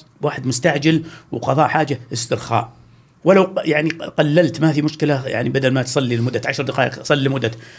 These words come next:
خمس دقائق، ست دقائق، سبع دقائق، لكن ت-، تركز فيها وتسترخي وتطلع عن أمور الدنيا كلها، ما تبيع وتشتري بالصلاة وتاخذ وت-،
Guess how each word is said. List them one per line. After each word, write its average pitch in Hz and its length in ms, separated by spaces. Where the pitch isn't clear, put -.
خمس 139 280
دقائق، 127 260
ست 135 100
دقائق، 131 340
سبع 143 200
دقائق، 135 260
لكن 147 300
ت-، 156 60
تركز 135 640
فيها 123 360
وتسترخي 139 560
وتطلع 151 420
عن 139 120
أمور 151 280
الدنيا 135 280
كلها، 117 300
ما 185 140
تبيع 139 340
وتشتري 127 540
بالصلاة 123 560
وتاخذ 123 500
وت-، 127 280